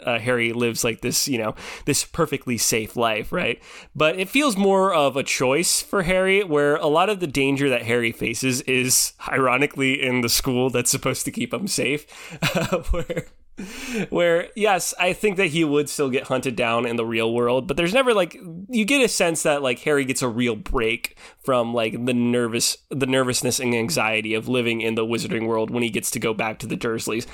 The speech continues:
Now, granted, the Dursleys are terrible, and so Harry do-, really doesn't get that much of a break, but it's, like,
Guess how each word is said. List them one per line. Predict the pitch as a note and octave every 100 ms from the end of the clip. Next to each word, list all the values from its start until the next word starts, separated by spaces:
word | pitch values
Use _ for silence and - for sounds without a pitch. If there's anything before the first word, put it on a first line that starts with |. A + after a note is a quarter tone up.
| - C3
Now, | A2+
granted, | C#3 F3+ E3 B2 - _
the | A#2
Dursleys | F2+ B2 D#3+ - C#3 A#2
are | G#2+
terrible, | A2 G#2 G#2 G#2+ A2+ - -
and | C3 -
so | C3 -
Harry | C#3 C3+ A#2
do-, | D#3 F3
really | B3 F3
doesn't | D#3 B2+ A2+ -
get | E3+ -
that | A#2 A#2+
much | A#2+
of | B2+
a |
break, | G#2+ A#2 A2+ -
but | G#3
it's, | G3
like, | G#3 -